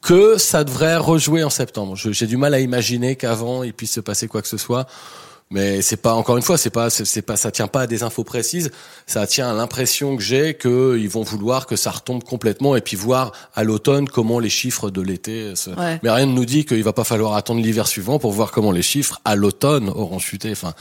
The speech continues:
Speaker 1: c'est sans fin,
Speaker 2: Et
Speaker 1: ça,
Speaker 2: alors,
Speaker 1: le
Speaker 2: euh, vous faites partie des rageux, euh, qui trouvent ça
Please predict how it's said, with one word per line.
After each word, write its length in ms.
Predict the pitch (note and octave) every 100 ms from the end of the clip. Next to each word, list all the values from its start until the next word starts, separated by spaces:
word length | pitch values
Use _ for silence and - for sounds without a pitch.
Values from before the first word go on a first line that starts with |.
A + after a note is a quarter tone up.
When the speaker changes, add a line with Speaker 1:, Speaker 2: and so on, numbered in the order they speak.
| - - -
Speaker 1:
c'est 160 | - G2
sans 160 | A#2+
fin, 140 | A2+ G#2+
Speaker 2:
Et 60 | F3+
Speaker 1:
ça, 60 |
Speaker 2:
alors, 200 | F#3+ F3+
Speaker 1:
le 60 | F3
Speaker 2:
euh, 340 | D3 B2+ C3
vous 140 | D3+ D3+
faites 240 | F#3 D#3+
partie 320 | D#3+ - G3
des 100 | E3+
rageux, 480 | D3 D3+ F3+ D#3+ A#3
euh, 680 | C#4 D4 C#4+ G#3+ F#3 F3 E3+
qui 180 | - E3+
trouvent 240 | - E3+
ça 220 | - F3